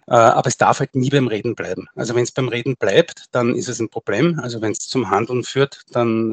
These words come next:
ähm, haben wir eine Chance. Und so hätte ich's gesehen. Und zum Thema, was Sie mich gefragt haben, also was jetzt so das, was mir persönlich sehr am Herzen liegt, ich meine,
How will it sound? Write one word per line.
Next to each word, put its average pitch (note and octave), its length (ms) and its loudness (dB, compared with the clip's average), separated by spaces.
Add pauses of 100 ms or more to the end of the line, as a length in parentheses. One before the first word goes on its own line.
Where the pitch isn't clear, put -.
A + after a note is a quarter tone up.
ähm, G#2+ 520 -2
haben G#2+ 100 -4
wir G#2+ 80 -2
eine - 20 -6
Chance. D3 340 2 (240)
Und B2 320 0
so A#2 200 -2
hätte G#2+ 160 -2
ich's - 140 -10
gesehen. G2 280 -4 (440)
Und C3+ 240 2
zum D3 140 2
Thema, C#3 380 2 (320)
was C3 160 -2
Sie - 80 -4
mich C3+ 140 0
gefragt - 440 2
haben, B2+ 180 2
also A2+ 220 -4
was A#2 220 -2
jetzt A#2+ 180 -8
so B2 300 -2
das, - 560 -8
was A#2+ 140 -4
mir B2 120 2
persönlich B2 400 -2
sehr A#2+ 140 0
am B2 100 2
Herzen A#2 320 -2
liegt, B2 180 -8
ich - 120 -10
meine, A#2 180 0